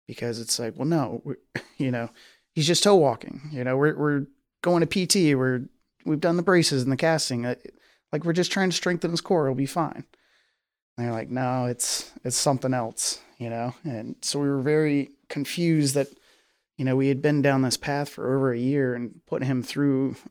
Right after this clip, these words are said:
all of these things that were not helping, you know, and they, they had some short-term benefits, I guess. We did, you know, get some stretching and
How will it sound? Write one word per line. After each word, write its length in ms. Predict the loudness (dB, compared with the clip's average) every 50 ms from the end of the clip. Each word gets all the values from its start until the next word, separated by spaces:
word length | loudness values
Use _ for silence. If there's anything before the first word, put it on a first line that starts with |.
| _ _ _ _
all 200 | 0 2 4 4
of 80 | 2 2
these 260 | 0 0 2 2 2
things 580 | 2 4 4 4 4 4 4 2 2 0 0 -2
that 280 | -4 -4 -4 -4 -6 -8 _ _ _ _ _ _ _ _ _ _ _ _ _ _ _ _ _ _ _
were 100 | -4 -2
not 240 | 0 0 0 -2 -2
helping, 520 | -4 -2 -2 -2 -2 -4 -6 -6 -8 -10 -10 -14 -20 -20 _ _ -14
you 100 | -10 -8
know, 260 | -8 -6 -6 -8 -8 -10 _ _ -16
and 280 | -14 -12 -12 -12 -14 -16 _ _ _ _ -8
they, 300 | -8 -6 -6 -4 -4 -2
they 180 | 2 4 4
had 120 | 4 4 4
some 140 | 2 -2
short-term 560 | -2 -2 -2 -4 -4 -4 -6 -8 -8 -8 -8 -8
benefits, 480 | -8 -8 -8 -10 -10 -10 -10 -8 -6
I 80 | -6 -6
guess. 300 | -6 -6 -8 -8 -8 -6
We 100 | -6 -4
did, 320 | -4 -4 -4 -6 -8 -16 _ -20 -20 -20 -20 -20 _ _ _ _ _ -14
you 100 | -14 -12
know, 160 | -12 -12 -14 -18 _ _ -14 -10
get 160 | -8 -6 -4
some 120 | -4 -4 -4
stretching 640 | -4 -4 -4 -4 -6 -6 -8 -8 -8 -8 -8 -8
and 220 | -8 -10 -10 -12